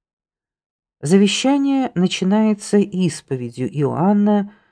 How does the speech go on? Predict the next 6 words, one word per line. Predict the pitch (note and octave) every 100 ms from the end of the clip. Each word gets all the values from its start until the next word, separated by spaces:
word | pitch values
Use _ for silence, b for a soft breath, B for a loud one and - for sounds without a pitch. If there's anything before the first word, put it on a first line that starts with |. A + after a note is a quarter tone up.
| B B
в |
которой | - C#3+ G3+ A3+
замечательны | G#3 G3+ F3 - F#3+ G3 G3 F#3+ F#3
следующие | - D#3 C#3+ C#3 D3 C#3+ - C3+
слова: | - C#3 C3 B2 A2 G#2 _ _ _ _ _ _ _ _ _ _ _ _ _
"Тело | _ F#3+ G3+ E3+ A#2